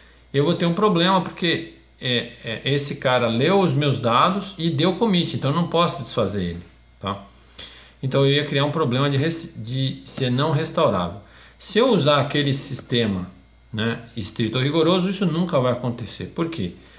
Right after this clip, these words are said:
Porque não vai acontecer de eu soltar meu lock, né,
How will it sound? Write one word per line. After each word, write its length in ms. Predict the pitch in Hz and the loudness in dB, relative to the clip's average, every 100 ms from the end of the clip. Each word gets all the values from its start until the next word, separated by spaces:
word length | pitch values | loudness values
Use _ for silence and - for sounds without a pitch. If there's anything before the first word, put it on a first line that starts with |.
| - - | -20 -6
Porque 420 | 143 139 165 - | -4 0 0 2
não 220 | 143 196 190 | 0 2 2
vai 200 | 170 185 | 4 2
acontecer 960 | - 165 139 120 - 156 120 - - - | 2 -2 0 -2 0 0 0 -4 -16 -14
de 200 | 113 117 | -8 -2
eu 160 | 139 143 | 0 0
soltar 840 | - 170 139 - 139 147 - - | 0 0 0 2 4 4 2 -4
meu 200 | 110 123 | 0 2
lock, 440 | 107 127 135 - - - - _ _ | 4 4 4 0 -12 -20 -20 _ _
né, 320 | 104 107 123 | -6 -2 -4